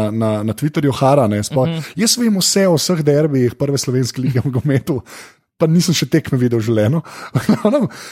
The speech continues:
Speaker 1: kje, od kje ta, jaz razumem, ti pač že toliko cajta pišeš, ta del razumem, a ne.
Speaker 2: Ja.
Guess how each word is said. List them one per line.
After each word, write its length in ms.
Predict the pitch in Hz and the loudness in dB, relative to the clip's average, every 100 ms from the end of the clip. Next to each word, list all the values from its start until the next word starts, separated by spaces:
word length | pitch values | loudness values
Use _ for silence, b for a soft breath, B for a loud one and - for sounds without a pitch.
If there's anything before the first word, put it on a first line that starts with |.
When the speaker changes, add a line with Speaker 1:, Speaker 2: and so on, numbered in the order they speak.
| B B B | B B B
Speaker 1:
kje, 240 | - 262 254 | -4 -4 -2
od 140 | - | -4
kje 220 | - 277 269 | -2 0 0
ta, 180 | 226 185 170 - _ _ | 0 0 0 -2 _ _
jaz 240 | 160 233 | 0 2
razumem, 500 | 262 156 240 214 156 - | 2 2 4 2 0 -4
ti 180 | 196 196 | -6 -4
pač 300 | 175 160 - | -4 -6 -4
že 160 | 110 | -6
toliko 220 | 123 185 - | -2 0 2
cajta 260 | 135 131 | 2 0
pišeš, 440 | - 135 - 156 - - | -2 -2 -2 -4 -8 -4
ta 120 | - 147 | 0 4
del 200 | 156 143 | 4 2
razumem, 420 | 104 127 143 113 | 2 0 0 -6
a 100 | - | -6
ne. 100 | 120 | -4
Speaker 2:
Ja. 140 | 127 | -2